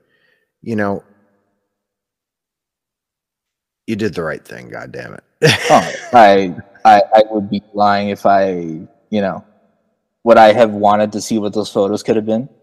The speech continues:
Speaker 1: Mm-hmm.
Speaker 2: Absolutely. Would I have probably regretted every minute of being at that show? If I remembered them, yeah. But I probably wouldn't have remembered it. <laughs> I, I mean, I,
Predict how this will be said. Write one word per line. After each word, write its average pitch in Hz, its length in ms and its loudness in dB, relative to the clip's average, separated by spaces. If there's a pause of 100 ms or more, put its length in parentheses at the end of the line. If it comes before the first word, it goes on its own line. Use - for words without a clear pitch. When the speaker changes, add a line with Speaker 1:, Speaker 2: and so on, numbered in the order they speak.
(200)
Speaker 1:
Mm-hmm. 101 320 -12
Speaker 2:
Absolutely. 101 520 -6 (1300)
Would 110 180 4
I 104 80 8
have 107 180 2
probably 113 360 4
regretted 104 680 -2 (100)
every 107 320 -2
minute 104 320 -4
of 101 160 -8
being 101 240 -6
at 104 120 -8
that 110 160 2
show? 117 360 -2 (800)
If 113 160 -2
I 117 80 8
remembered 110 540 0
them, 165 320 0
yeah. 107 260 -2 (640)
But 113 100 4
I 104 80 4
probably 104 420 0
wouldn't 104 300 -6
have 98 120 -12
remembered 98 420 -8
it. - 240 -16 (260)
<laughs> - 580 -10 (1500)
I, 113 220 4
I 120 120 4
mean, 117 180 2
I, 117 160 4